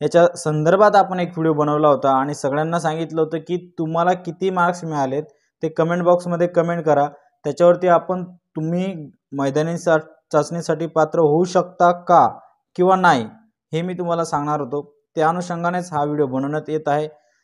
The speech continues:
जर तुम्ही चॅनलवरती नवीन आला असाल तर चॅनलला नक्कीच सबस्क्राईब करा, कारण असेच महत्त्वपूर्ण व्हिडिओ आम्ही घेऊन येत असतो.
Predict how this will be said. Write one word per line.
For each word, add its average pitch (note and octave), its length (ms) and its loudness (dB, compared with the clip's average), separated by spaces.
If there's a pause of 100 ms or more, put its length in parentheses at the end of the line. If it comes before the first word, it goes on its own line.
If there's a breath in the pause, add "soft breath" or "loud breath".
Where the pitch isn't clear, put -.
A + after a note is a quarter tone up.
(160)
जर F3 220 4
तुम्ही G3+ 240 -4
चॅनलवरती E3+ 540 -4
नवीन C#3+ 340 -2
आला E3+ 200 0
असाल E3 400 0
तर E3 60 -4
चॅनलला D3 460 -4
नक्कीच C3+ 420 -6
सबस्क्राईब E3+ 380 -4
करा, D#3+ 300 -2
कारण D#3 260 -6
असेच F3+ 440 -8
महत्त्वपूर्ण E3 560 -6
व्हिडिओ D#3 280 -2
आम्ही D3+ 180 -6
घेऊन C3+ 320 -4
येत E3 160 -6
असतो. D#3+ 480 -4